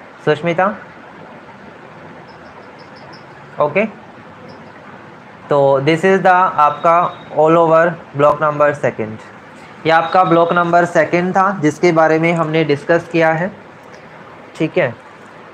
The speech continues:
तो अभी हम class को end कर रहे हैं। इसके बाद जो है entrepreneurship की class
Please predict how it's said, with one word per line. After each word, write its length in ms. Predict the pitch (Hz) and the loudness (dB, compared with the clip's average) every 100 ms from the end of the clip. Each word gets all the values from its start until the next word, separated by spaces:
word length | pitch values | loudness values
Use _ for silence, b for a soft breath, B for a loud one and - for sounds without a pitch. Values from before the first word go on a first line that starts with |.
| - | -4
तो 320 | 143 143 139 127 - - 151 | 2 2 2 -2 -14 -4 0
अभी 240 | 151 175 | 2 2
हम 200 | 180 180 | 0 -2
class 360 | 175 160 170 - | 0 2 0 0
को 140 | 180 | 0
end 260 | 165 165 165 | 0 -2 0
कर 160 | 160 | 0
रहे 120 | 147 | 0
हैं। 200 | 180 196 - - - - - | -4 -8 -14 -20 -20 -20 -6
इसके 260 | 143 - 165 | -4 -2 0
बाद 300 | 156 156 147 | 2 2 0
जो 120 | 156 | -2
है 300 | 147 143 147 | 0 0 0
entrepreneurship 680 | 151 165 165 156 156 165 156 | -2 -2 -2 -2 -4 -4 -4
की 100 | 165 | -4
class 440 | 156 147 147 156 | -2 0 0 -2